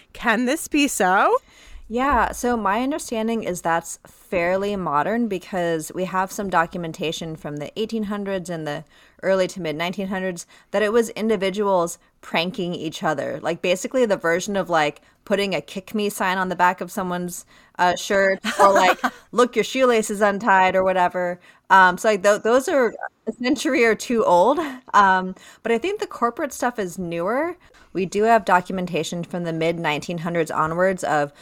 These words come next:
Speaker 2: some corporations getting in on this. So, um, in nineteen fifty-seven, there was a British T V show, uh, Panorama,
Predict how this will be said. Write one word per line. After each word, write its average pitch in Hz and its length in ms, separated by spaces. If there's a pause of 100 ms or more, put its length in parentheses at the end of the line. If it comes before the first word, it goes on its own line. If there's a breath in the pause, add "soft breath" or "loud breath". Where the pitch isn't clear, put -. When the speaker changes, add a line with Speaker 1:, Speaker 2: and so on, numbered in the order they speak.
(140)
Speaker 2:
some 175 240
corporations 170 720
getting 151 320
in 143 160
on 196 160
this. 240 180
So, 160 480
um, 147 440 (100)
in 185 140
nineteen 175 340
fifty-seven, 180 580
there 165 100
was 160 120
a 175 80
British 170 360
T - 220
V 151 180
show, 247 380
uh, 156 300 (100)
Panorama, 190 840